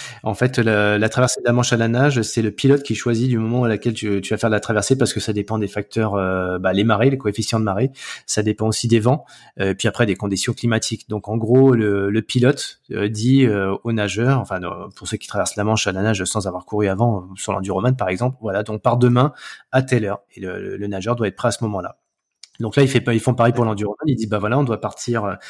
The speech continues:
on va partir. » Moi, c'était mardi soir, vingt-trois heures trente. Donc, euh, Edgar, le, l'organisateur, m'appelle le mardi matin. Euh, oui, mardi matin, en me disant, « Voilà, faut que tu sois, euh, puisque tu veux faire vingt-quatre heures avant ton, ton départ,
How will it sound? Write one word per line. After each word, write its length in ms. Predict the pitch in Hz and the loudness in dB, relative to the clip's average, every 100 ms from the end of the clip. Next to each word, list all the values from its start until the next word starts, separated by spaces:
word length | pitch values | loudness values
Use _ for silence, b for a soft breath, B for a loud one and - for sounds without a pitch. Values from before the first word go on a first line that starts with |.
| B | B
on 60 | 110 | -2
va 100 | 123 | 0
partir. » 380 | 127 127 - 127 | 0 0 2 2
Moi, 180 | 117 131 | 4 2
c'était 220 | 127 120 | 2 0
mardi 240 | 117 117 | 2 2
soir, 160 | 110 110 | 0 0
vingt-trois 320 | 110 - 107 | 0 0 -2
heures 80 | 95 | 0
trente. 160 | 147 156 | 0 2
Donc, 180 | 110 | 2
euh, 140 | 110 104 | 0 0
Edgar, 340 | 107 117 117 | 0 2 2
le, 160 | 107 95 | 0 -2
l'organisateur, 600 | 101 104 107 101 - 139 | -4 -2 -2 -2 0 0
m'appelle 300 | 117 - 110 | 0 -2 -2
le 420 | 101 98 98 98 | -2 -2 -4 -2
mardi 300 | 104 120 123 | 0 2 4
matin. 360 | 120 101 131 139 B B B B B B B 101 | 4 2 -2 -4 B B B B B B B -6
Euh, 340 | 95 95 95 | -4 -4 0
oui, 120 | 120 123 | 2 4
mardi 280 | 101 110 | 2 0
matin, 240 | 113 101 131 | 0 0 0
en 60 | |
me 40 | 135 | 2
disant, « 160 | 104 104 | 0 0
Voilà, 200 | 107 123 | 0 -2
faut 140 | 107 | -6
que 40 | |
tu 120 | - 107 | -8 -8
sois, 500 | - 113 113 98 90 | -2 0 0 0 -2
euh, 80 | 90 | -2
puisque 280 | 123 - 131 | -2 0 2
tu 100 | 127 | 4
veux 80 | |
faire 160 | 131 131 | 4 6
vingt-quatre 460 | 127 131 127 - 123 | 6 4 2 2 2
heures 80 | |
avant 240 | 117 120 127 | 4 4 0
ton, 580 | 120 107 98 95 92 92 101 - - _ - 135 | -2 -6 -6 -6 -8 -10 -16 -20 -20 _ -20 -8
ton 120 | 117 | -4
départ, 520 | 104 - 139 156 104 | -2 2 4 4 -2